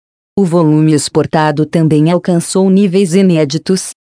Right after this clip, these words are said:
com a venda aos Estados Unidos de quarenta vírgula sete milhões de toneladas em produtos, representando aumento de nove vírgula nove por cento sobre o dois mil e vinte e três.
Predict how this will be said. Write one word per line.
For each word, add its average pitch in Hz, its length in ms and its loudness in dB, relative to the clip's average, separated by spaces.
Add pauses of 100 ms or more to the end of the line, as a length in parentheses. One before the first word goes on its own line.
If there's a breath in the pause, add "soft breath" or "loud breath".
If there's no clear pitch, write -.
(140)
com 226 180 2
a 180 80 0
venda 156 380 0
aos 156 160 0
Estados 170 500 -2
Unidos 165 540 0
de 156 100 -2
quarenta 156 480 0
vírgula 170 400 0
sete 151 400 -2
milhões 160 480 0
de 151 140 -4
toneladas 143 760 -2
em 170 120 0
produtos, 147 800 -2 (220)
representando 165 840 0
aumento 170 420 0
de 165 100 -4
nove 160 360 0
vírgula 185 480 0
nove 147 340 0
por 147 180 -2
cento 170 440 -4
sobre 170 260 -4
o 175 40 0
dois 165 260 0
mil 180 180 2
e 180 40 0
vinte 190 320 -2
e - 20 -2
três. - 540 -4